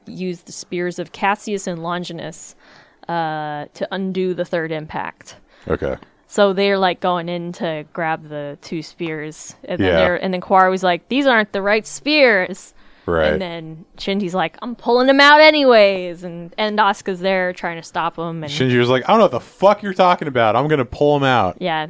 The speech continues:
Speaker 1: and he starts the whole thing
Speaker 2: Yeah.
Speaker 1: again. So there's all these, like, uh, meanings to each impact, and, and the, I think the Human Instrumentality Project's explained a little bit more.
Speaker 2: Oh, yeah.
Speaker 1: Can we talk about,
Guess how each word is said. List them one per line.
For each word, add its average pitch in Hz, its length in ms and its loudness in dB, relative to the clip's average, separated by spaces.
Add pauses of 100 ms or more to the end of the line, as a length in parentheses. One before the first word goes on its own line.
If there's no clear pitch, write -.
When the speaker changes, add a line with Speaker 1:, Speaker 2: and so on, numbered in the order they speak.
Speaker 1:
and 208 100 -8
he 202 120 -6
starts 180 320 -6
the - 140 -10
whole 160 180 -10
thing 160 380 -10 (300)
Speaker 2:
Yeah. 80 280 0 (420)
Speaker 1:
again. 160 460 -10 (420)
So 226 140 -2
there's 240 140 4
all 262 140 8
these, 294 140 0
like, 240 320 2 (180)
uh, 190 300 0
meanings 226 760 -4
to - 160 -8
each - 280 -16
impact, 214 800 0
and, 175 420 -10 (640)
and 170 640 -8
the, - 180 -6
I 208 60 -6
think 247 180 -2
the 214 80 -6
Human 214 300 -4
Instrumentality 202 800 -2
Project's 202 480 -4
explained 196 420 -6
a - 40 -2
little 190 140 -2
bit 185 180 -8
more. 180 560 -4 (160)
Speaker 2:
Oh, 107 220 2
yeah. 92 320 4 (180)
Speaker 1:
Can - 100 -8
we 311 40 -2
talk 554 220 0
about, 247 640 6